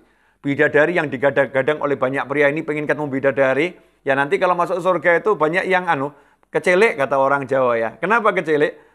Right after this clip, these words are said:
Begitu lihat bidadari, terus lihat istrinya, kaget. Ternyata istrinya jauh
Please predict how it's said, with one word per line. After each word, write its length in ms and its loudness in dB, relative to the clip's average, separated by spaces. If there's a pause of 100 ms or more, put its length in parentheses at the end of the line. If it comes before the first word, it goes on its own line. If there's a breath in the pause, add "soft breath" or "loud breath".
(120 soft breath)
Begitu 400 0
lihat 160 2
bidadari, 560 2
terus 240 -2
lihat 240 0
istrinya, 400 -2
kaget. 640 -2
Ternyata 320 -2
istrinya 320 -4
jauh 720 6